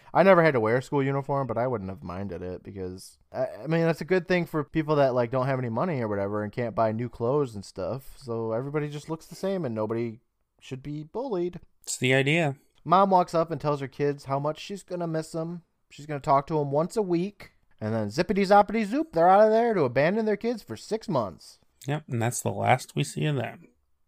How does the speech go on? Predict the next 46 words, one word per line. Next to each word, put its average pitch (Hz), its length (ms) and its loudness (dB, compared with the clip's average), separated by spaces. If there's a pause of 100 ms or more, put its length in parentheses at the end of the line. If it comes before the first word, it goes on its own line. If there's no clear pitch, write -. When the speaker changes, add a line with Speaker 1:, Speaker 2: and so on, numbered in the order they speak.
(120)
Speaker 1:
It 104 100 -12
is. 101 420 -10
Yeah, 117 220 -4
they 165 160 4
say 214 220 6
that 220 160 2
they're 208 100 4
gonna, 143 400 2
um, 110 360 0 (420)
they're, 135 240 0
they're 123 260 -4
gonna 131 220 0
visit 123 360 -2
in 135 140 -2
a 110 60 0
month, 120 440 0
but 107 360 -2
they, 156 160 -4 (960)
we 175 100 -10
never 98 240 -6
see - 160 -12
them 92 240 -10
again. 92 400 -10 (480)
Speaker 2:
No. 110 240 -4
Speaker 1:
Jasmine 202 380 2
says 175 180 -2
she's 165 160 -6
gonna 160 160 -2
get 143 140 -2
depressed 123 480 0
as 117 100 -8
the 117 140 -8
buzzer 143 680 0 (320)
fucking 135 240 -6
shit 139 320 -6
plays 139 320 -4
again. 101 460 -6 (440)
And 123 140 -6
Augie 127 340 2
says, 117 280 -6 (100)
"I 135 80 2
think 180 240 -2
that 117 180 0
means 131 280 -2
it's - 220 -16
dinner." 175 580 0